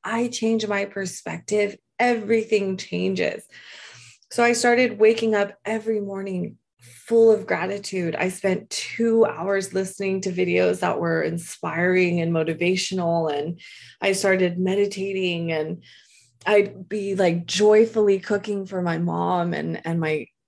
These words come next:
grandma, whereas before, like, it was such a horrible chore. I didn't want to do it. And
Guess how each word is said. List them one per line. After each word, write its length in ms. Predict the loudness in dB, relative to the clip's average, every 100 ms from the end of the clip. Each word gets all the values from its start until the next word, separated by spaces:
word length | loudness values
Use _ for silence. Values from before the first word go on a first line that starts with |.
| -10
grandma, 520 | -6 -2 2 4 4
whereas 380 | 6 6 4 2
before, 640 | -4 -6 -4 0 2 2 2
like, 280 | 0 0
it 80 | -2
was 240 | -4 -8 -12
such 420 | -10 -8 -6 -4
a 80 | -4
horrible 600 | -2 0 2 2 0 -2
chore. 280 | -4 0
I 140 | 2 2
didn't 260 | 0 -2
want 160 | -2 -2
to 60 | -2
do 180 | 0
it. 240 | 2 2 0 _ _ _ _ _ _ -12
And 300 | -2 0 0